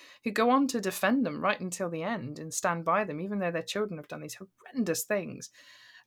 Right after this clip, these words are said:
But the difference between that and then people who have obviously grown up in a really abusive environment, like, there seems to be no answer to the question of nature versus nurture. Like,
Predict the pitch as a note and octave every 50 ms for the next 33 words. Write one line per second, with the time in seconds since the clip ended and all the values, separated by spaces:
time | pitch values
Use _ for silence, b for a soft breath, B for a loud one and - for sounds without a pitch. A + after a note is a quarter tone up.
0 | _ _ B3+ G#3 B3+ B3 D4+ D#4+ D#4 - D4+ B3 - B3+ B3 - D4 C4 B3 B3+
1 | B3+ A3+ G3+ - F#3+ F#3+ G3 F#3 F#3+ F#3+ - - G#3+ G#3 - F#3+ F#3 G3+ F#3+ F#3
2 | F3+ F#3+ F3+ F3+ F#3+ F#3 - F3+ - F3+ F3 F3+ F3+ F3 F3 - - F3 E3+ E3+
3 | F3 F3+ F3 F3 E3 E3 E3+ - F#3 F#3 F#3 F3+ - F3 E3+ E3+ E3 E3 F3 E3+
4 | F3 E3+ D#3+ D#3 C#3+ A2+ G#2+ - - - - b b b b b b b b b
5 | b b - G3+ F#3+ G#3+ A3+ A#3+ - D4+ E4+ F4+ - - F4 F4 E4 D4+ C#4 A#3+
6 | G#3+ - - E3+ F3 F#3+ F#3+ - - F3 - - D#3+ - - - D3+ - - -
7 | - D#3+ D3+ D3+ D#3 D3+ C#3+ - - D#3 D3+ D3 D3 - - - D#3+ - D3+ -
8 | - - - - - - E3+ G3 -